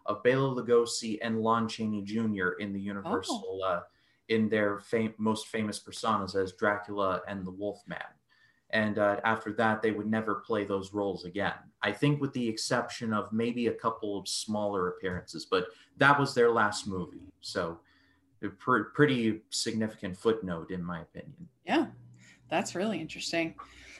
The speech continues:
Speaker 2: All right, well, mine is very different than that, but really fun. Um, so I have He's Just Not That Into You. This was two thousand nine. And this movie has really bad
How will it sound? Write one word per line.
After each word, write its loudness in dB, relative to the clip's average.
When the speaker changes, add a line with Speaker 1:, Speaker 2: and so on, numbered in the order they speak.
Speaker 2:
All 10
right, 8
well, 10
mine 6
is 2
very 8
different 6
than 10
that, 8
but 6
really 0
fun. 4
Um, 10
so 8
I 10
have 10
He's -2
Just 0
Not 6
That 8
Into 2
You. 2
This -4
was -4
two -4
thousand 0
nine. 2
And 8
this 4
movie 4
has 4
really 4
bad 6